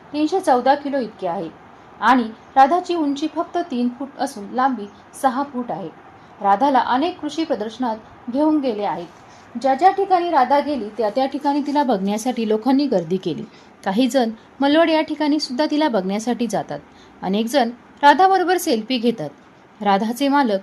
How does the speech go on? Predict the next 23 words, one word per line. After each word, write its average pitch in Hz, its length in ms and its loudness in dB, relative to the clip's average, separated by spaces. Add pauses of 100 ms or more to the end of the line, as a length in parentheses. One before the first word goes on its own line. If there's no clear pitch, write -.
त्र्यंबक 254 280 2
बोराटे 277 500 0 (340)
यांनी 294 200 2
सांगितले 320 520 0
की, 185 180 -6 (840)
भारतात 277 480 4
इतकी 311 260 -4
बुटकी 233 340 -2
म्हैस 277 300 0
कुठे 233 280 -2
नाही, 156 220 -4 (360)
याचे 214 200 0
सर्टिफिकेट 247 580 -2
सुद्धा 294 300 -2
मिळालेले 196 440 0
आहे. 180 240 -2 (480)
तर 311 180 6 (380)
जगात 269 360 4
इतकी 320 240 -4
बुटकी 294 320 -4
म्हैस 311 280 0
कुठेही 247 320 0
नाही, 247 280 -2